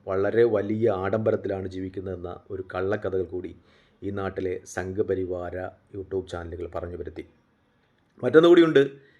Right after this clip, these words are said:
ഇന്നലെ യമനിൽ നടത്തിയ, ആ, വ്യോമാക്രമണം, ഇസ്രായേൽ നടത്തിയ, സനയിൽ നടത്തിയ, ആ, യമനിലെ അന്താരാഷ്ട്ര വിമാനത്താവളത്തിൽ നടത്തിയ ആക്രമണം, അതിന് ഇസ്രായേൽ പറഞ്ഞ ഒരു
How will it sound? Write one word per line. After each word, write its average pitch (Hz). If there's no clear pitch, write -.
ഇന്നലെ 139
യമനിൽ 127
നടത്തിയ, 127
ആ, 107
വ്യോമാക്രമണം, 107
ഇസ്രായേൽ 110
നടത്തിയ, 104
സനയിൽ 107
നടത്തിയ, 98
ആ, 92
യമനിലെ 107
അന്താരാഷ്ട്ര 104
വിമാനത്താവളത്തിൽ 101
നടത്തിയ 87
ആക്രമണം, 85
അതിന് 131
ഇസ്രായേൽ 139
പറഞ്ഞ 127
ഒരു 110